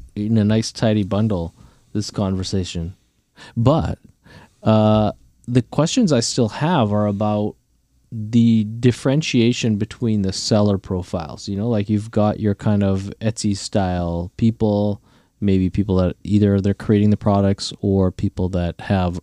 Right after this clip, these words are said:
um, limited amount of sales. They're just getting started as e-retailers, unique products. Um, and then on the other hand, you've got obviously these big people that may ha-, may or may not have retail presences.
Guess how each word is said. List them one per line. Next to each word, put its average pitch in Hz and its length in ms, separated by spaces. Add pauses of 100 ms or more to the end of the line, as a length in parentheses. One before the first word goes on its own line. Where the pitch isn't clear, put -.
um, 82 320 (100)
limited 104 280
amount 85 240
of - 80
sales. 90 540 (180)
They're 98 100
just 98 240
getting 85 220
started 82 460
as 82 200
e-retailers, 85 920 (540)
unique 101 340
products. 82 540 (500)
Um, 95 580 (220)
and 131 120
then 127 120
on 120 100
the 117 80
other 110 140
hand, 95 200
you've 87 120
got 87 200
obviously 87 380
these 87 220
big 95 200
people 90 340
that 82 200 (140)
may 113 360
ha-, 101 280 (100)
may 113 220
or 107 80
may 104 160
not 87 200
have 87 220
retail 90 320
presences. 92 680